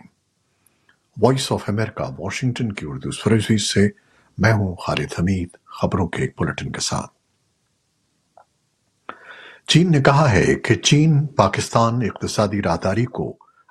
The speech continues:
اپ گریڈ کرنے کے لیے چین پاکستان کے ساتھ مل کر کام کرنے کو تیار ہے۔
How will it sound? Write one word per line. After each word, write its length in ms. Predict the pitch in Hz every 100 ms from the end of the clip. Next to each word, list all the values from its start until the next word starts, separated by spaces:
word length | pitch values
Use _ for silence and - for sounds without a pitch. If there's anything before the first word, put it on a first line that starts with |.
| -
اپ 320 | 107 92 -
گریڈ 260 | 117 131 -
کرنے 360 | - 87 117
کے 160 | 131 -
لیے 320 | 76 73 67 - _ _ _
چین 280 | - 123 123
پاکستان 600 | - 87 85 - 113 107
کے 80 | 95
ساتھ 280 | - 87 - 98
مل 180 | 110
کر 260 | 101 - 73
کام 460 | - - - 95 87
کرنے 360 | - 87 87
کو 160 | - -
تیار 540 | 92 80 71 - -
ہے۔ 200 | - -